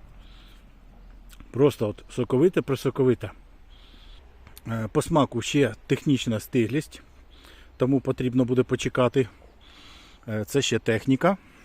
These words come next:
Я сподіваюсь, десь через місяць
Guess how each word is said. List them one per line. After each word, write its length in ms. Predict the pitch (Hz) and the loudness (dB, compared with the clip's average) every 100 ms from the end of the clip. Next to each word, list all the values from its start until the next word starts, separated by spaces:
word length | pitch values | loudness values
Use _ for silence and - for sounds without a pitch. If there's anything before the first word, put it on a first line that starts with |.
| - - - _ _ - - - - | -20 -20 -20 _ _ -20 -20 -20 -10
Я 220 | 123 123 123 | 0 0 0
сподіваюсь, 480 | 123 113 127 117 | -2 0 4 4
десь 180 | 101 113 | 2 -4
через 280 | - 107 98 | -2 -6 -2
місяць 420 | 127 143 202 - | -2 -2 -6 -8